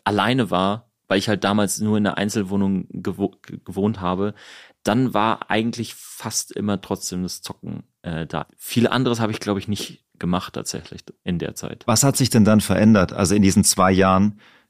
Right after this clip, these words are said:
Speaker 2: deine Eltern sagen dir, okay, da gibt's offensichtlich oder sie befürchten ein Suchtproblem
Speaker 1: Mhm.
Speaker 2: und zwei Jahre später sagst du, okay, wahrscheinlich ist da was.
Speaker 1: In den zwei Jahren habe ich halt eben irgendwie gemerkt, so, hey, ich fühle mich nicht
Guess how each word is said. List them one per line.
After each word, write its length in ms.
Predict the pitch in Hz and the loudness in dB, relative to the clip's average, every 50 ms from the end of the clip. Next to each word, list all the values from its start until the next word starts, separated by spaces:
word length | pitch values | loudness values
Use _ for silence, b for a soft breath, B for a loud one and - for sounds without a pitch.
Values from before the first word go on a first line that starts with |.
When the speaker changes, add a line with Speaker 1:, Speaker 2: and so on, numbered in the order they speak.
| b _ | b _
Speaker 2:
deine 220 | - 98 85 90 | 2 4 4 4
Eltern 300 | 98 104 101 - 101 95 | 4 4 4 4 4 4
sagen 260 | 82 92 90 92 101 98 | 4 4 4 4 4 4
dir, 160 | 98 95 98 | 4 2 2
okay, 380 | 95 - - 101 104 110 104 - _ _ - | 0 0 2 2 2 2 2 -4 _ _ 0
da 120 | 101 95 | 0 0
gibt's 400 | 90 - 113 90 - - - _ _ _ _ _ | 2 2 0 0 0 -4 -4 _ _ _ _ _
offensichtlich 760 | 110 104 - 127 113 90 104 107 - - - 127 120 - - | 2 2 4 2 2 2 2 0 0 0 2 0 0 2 2
oder 260 | 104 95 95 95 - - | 2 4 4 2 0 -2
sie 180 | 95 90 98 | -2 -2 2
befürchten 560 | 82 104 92 - - 120 135 - - - 107 101 | 2 2 0 2 4 2 2 2 2 0 2 4
ein 120 | 101 92 | 4 4
Suchtproblem 720 | 87 101 120 - - - - 127 101 110 113 123 127 127 B B B B | 4 4 2 0 -2 0 0 2 4 4 4 4 2 0 B B B B
Speaker 1:
Mhm. 240 | 101 98 98 104 _ | 2 2 2 0 _
Speaker 2:
und 340 | - 107 101 98 95 - - _ _ _ - 101 - | 2 4 6 6 4 2 -8 _ _ _ -4 -4 -2
zwei 180 | - - 113 107 | 0 2 4 4
Jahre 160 | 107 101 98 | 4 4 2
später 340 | - - 110 107 - 107 95 | 2 2 2 4 4 4 4
sagst 260 | 98 98 95 - - | 4 2 2 0 -4
du, 100 | 104 - _ | -4 -6 _
okay, 360 | 107 - - 117 110 104 104 - _ _ _ _ _ _ | -10 -4 0 2 2 2 2 -4 _ _ _ _ _ _
wahrscheinlich 420 | - 92 - 104 101 104 92 82 - | -2 -2 2 2 4 4 4 2 0
ist 140 | 120 - - | -2 0 0
da 100 | 95 80 | 2 2
was. 260 | 82 82 - - - _ | 2 0 -2 -4 -4 _
Speaker 1:
In 160 | - 123 123 | 4 4 6
den 180 | 120 143 160 170 | 6 6 4 4
zwei 200 | - - 127 120 | 2 2 2 4
Jahren 320 | 127 127 131 139 143 147 | 4 4 2 2 2 0
habe 120 | 139 127 127 | 0 -2 -2
ich 100 | 120 123 | 0 0
halt 120 | 120 104 | 0 2
eben 160 | 113 117 113 | 2 0 2
irgendwie 300 | - 113 123 120 120 120 | 2 2 2 2 2 2
gemerkt, 280 | 113 113 113 113 113 - | 4 4 2 2 0 -2
so, 240 | - 117 110 113 _ | -4 -4 -4 -4 _
hey, 440 | - - 117 117 123 127 131 180 _ _ _ _ _ _ _ _ | -6 0 2 4 4 2 0 -2 _ _ _ _ _ _ _ _
ich 120 | - 101 - | -12 -10 -10
fühle 220 | - - 135 139 | 0 4 6 6
mich 140 | 135 120 113 | 6 6 4
nicht 320 | 131 131 131 - - - | 2 2 2 0 -10 -14